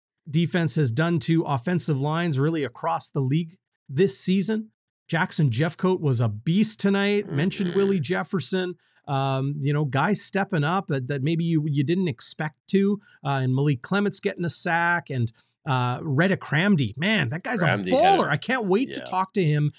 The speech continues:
Speaker 1: in Hamilton this week. Uh, I wanna, I wanna know more about his story and share that all with you here, uh, on Bonfire Sports. Um, but Winnipeg's defense if they play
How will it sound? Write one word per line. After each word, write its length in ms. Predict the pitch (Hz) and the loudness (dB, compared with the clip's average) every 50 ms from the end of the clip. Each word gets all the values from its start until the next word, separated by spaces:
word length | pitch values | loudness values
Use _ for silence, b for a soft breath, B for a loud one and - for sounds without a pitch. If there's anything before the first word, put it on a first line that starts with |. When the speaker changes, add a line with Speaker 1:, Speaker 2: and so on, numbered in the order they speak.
| B B B B | B B B B
Speaker 1:
in 160 | 185 180 196 180 | 2 4 6 6
Hamilton 540 | 156 170 175 175 175 180 165 - 143 135 | 4 4 4 2 0 -2 0 2 2 2
this 240 | 131 131 117 - - | 2 2 0 -2 -2
week. 260 | 131 123 123 120 120 - B B B | 0 0 0 -2 -2 -8 B B B
Uh, 100 | 139 147 143 | -6 -4 -2
I 60 | 160 | 0
wanna, 260 | 156 165 175 190 196 160 135 - - 139 | 0 2 2 0 0 0 -2 -4 -6 -4
I 60 | 151 | -2
wanna 240 | 165 180 190 196 180 | 0 0 2 2 2
know 160 | 170 165 165 | 4 4 4
more 220 | 151 151 160 160 151 | 4 4 4 4 2
about 180 | 139 147 135 | 2 2 2
his 180 | 131 143 120 - | 2 2 0 0
story 300 | - - 151 147 147 131 | -2 -2 0 0 2 0
and 100 | 123 117 | 0 -2
share 220 | - - 151 143 | -2 -2 -2 -2
that 140 | 143 143 139 | -2 -2 -2
all 120 | 135 135 131 | -2 -4 -4
with 180 | 127 - - | -6 -4 -4
you 100 | 139 139 | -2 0
here, 300 | 131 135 131 120 113 117 b b b b - | 0 0 0 0 0 -2 b b b b -6
uh, 60 | - | -4
on 320 | 131 135 - 143 135 135 120 | -4 -2 -2 0 0 0 0
Bonfire 440 | 117 123 127 131 120 131 120 117 113 | 0 0 -2 -2 -2 -2 -2 -2 -2
Sports. 480 | - - - 143 127 117 110 - - b b b b b b - | -4 -4 -4 -2 -2 -2 -4 -6 -10 b b b b b b -4
Um, 300 | 143 139 135 127 135 - - _ _ | -2 0 0 0 -2 -2 -6 _ _
but 340 | - 127 120 151 147 - _ _ _ _ _ _ _ _ _ _ _ _ _ _ _ - | -8 -2 0 0 0 -2 _ _ _ _ _ _ _ _ _ _ _ _ _ _ _ -16
Winnipeg's 680 | 180 156 156 180 196 220 - 190 202 202 180 147 123 110 | -8 -2 0 2 2 2 2 2 2 2 2 0 -2 -2
defense 760 | 110 131 160 170 160 - 196 196 208 226 220 - - - - _ _ _ _ _ _ - | 0 2 2 2 2 0 0 0 0 -2 -4 -6 -10 -10 -14 _ _ _ _ _ _ -2
if 200 | 151 147 - - | -2 -2 0 0
they 240 | 139 160 180 190 202 | 0 2 2 2 2
play 640 | 196 - - 170 170 165 165 165 160 160 170 180 | 0 -4 -4 -2 0 0 2 2 2 0 0 -2